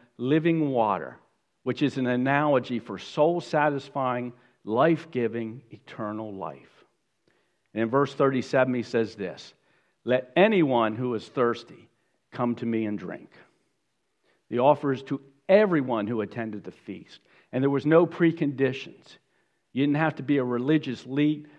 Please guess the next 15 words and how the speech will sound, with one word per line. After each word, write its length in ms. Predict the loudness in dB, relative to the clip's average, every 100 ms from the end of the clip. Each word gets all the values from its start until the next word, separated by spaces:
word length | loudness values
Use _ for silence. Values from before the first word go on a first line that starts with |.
| _
a 60 | -6
reli-, 460 | -2 2 0 0 -2
uh, 260 | 0 -2 -6 _
elite 540 | -6 0 2 2 -2 -12 _
or, 420 | -4 0 0 0 -2
uh, 120 | -4
morally 760 | -2 0 2 2 2 -2 -4 -10
superior. 800 | -12 -12 -6 -2 0 0 -2 -4 -16 _
The 80 | -2
only 260 | 0 0 -2
condition 640 | -2 0 2 0 -2 -8
was 420 | -6 -6 -8 -12 -20 _ _ _ _
that 220 | -2 -2 -4
you 200 | -10 -10 _ _ _ _ _ -20 -14 -6
n-, 180 | -6